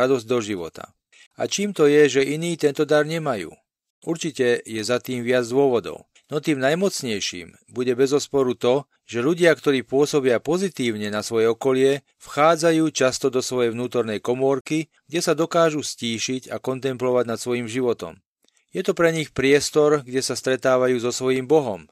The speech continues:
a od neho získavajú pokoj a vnútornú vyrovnanosť. V evanjeliu tejto nedele, milí priatelia, budeme počuť o Ježišovi, ktorého apoštoli prosili, aby ich naučil modliť sa.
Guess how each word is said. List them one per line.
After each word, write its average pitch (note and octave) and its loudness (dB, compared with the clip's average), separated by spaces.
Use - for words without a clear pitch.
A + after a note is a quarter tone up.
a B2+ 0
od D#3+ 2
neho F#2+ -8
získavajú A2 -2
pokoj C3+ 0
a - -14
vnútornú A#2 -4
vyrovnanosť. G2+ -4
V E3+ 0
evanjeliu D3+ 2
tejto C3 0
nedele, C3 0
milí G#2+ -6
priatelia, A#2+ 0
budeme B2+ -2
počuť C#3 0
o - 0
Ježišovi, B2+ -2
ktorého E3 2
apoštoli D#3+ 0
prosili, B2 0
aby A#2 -2
ich - -8
naučil B2+ -2
modliť D3+ 0
sa. - -10